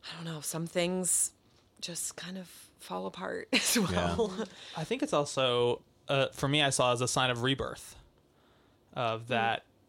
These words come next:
Speaker 3: Shoto is like, this was, this last dinner with his father figure was, that was
Speaker 4: That
Speaker 3: it.
Speaker 4: was it.
Speaker 3: And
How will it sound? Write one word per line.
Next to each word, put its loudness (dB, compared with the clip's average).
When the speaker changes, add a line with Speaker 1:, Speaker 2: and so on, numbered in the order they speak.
Speaker 3:
Shoto 4
is -4
like, 2
this 2
was, 0
this -4
last 0
dinner 0
with -2
his -2
father 2
figure -6
was, -8
that 2
was 2
Speaker 4:
That 6
Speaker 3:
it. 0
Speaker 4:
was -6
it. 2
Speaker 3:
And 4